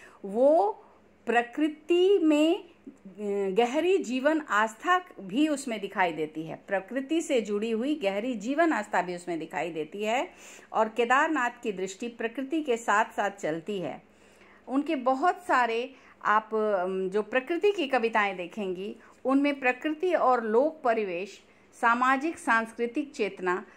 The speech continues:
हर कविता में उपस्थित दिखाई देती है और इस प्रकार वो तुलसी, निराला, नागार्जुन की भांति लोक जन के कल्याण से जुड़े हुए कवि बन जाते हैं।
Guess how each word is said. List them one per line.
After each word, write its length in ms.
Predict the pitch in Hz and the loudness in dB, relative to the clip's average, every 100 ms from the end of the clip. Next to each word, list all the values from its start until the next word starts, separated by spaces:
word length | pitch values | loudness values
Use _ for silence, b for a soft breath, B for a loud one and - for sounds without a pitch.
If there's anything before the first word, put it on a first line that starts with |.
| B - | B 0
हर 160 | 311 | 0
कविता 400 | - 226 226 226 | 0 -6 -2 -2
में 260 | 214 247 302 - | -2 -6 -12 -8
उपस्थित 380 | - 277 285 302 | 0 0 0 -2
दिखाई 400 | 214 - 190 170 | -2 -2 -2 -2
देती 320 | 160 156 180 | -4 -8 -8
है 280 | 175 135 - _ b b b | -10 -12 -14 _ b b b
और 140 | 208 214 | -2 -2
इस 200 | 262 269 | -4 -4
प्रकार 400 | 277 285 294 302 | -2 2 2 2
वो 160 | 294 | -4
तुलसी, 580 | 294 220 214 214 262 262 | -4 -4 -4 -4 -6 -4
निराला, 540 | 233 202 196 196 220 | -2 2 2 2 -2
नागार्जुन 640 | 220 202 185 180 190 277 294 | -2 -4 0 0 0 0 -2
की 140 | 254 | -2
भांति 500 | 220 202 185 180 165 - b b b 208 | -6 -6 -6 -6 -10 -12 b b b -4
लोक 380 | 226 277 339 294 | 4 4 4 0
जन 240 | 247 240 | -2 -2
के 180 | 247 254 | -2 -4
कल्याण 520 | 220 196 196 196 226 | -2 0 2 2 2
से 240 | - 269 | -2 -4
जुड़े 360 | 208 190 220 254 | -4 -2 4 4
हुए 220 | 226 208 | 4 0
कवि 260 | - 165 165 | -2 -4 -4
बन 200 | 151 151 | -6 -6
जाते 300 | 143 - 147 | -8 -10 -12
हैं। 200 | 165 | -12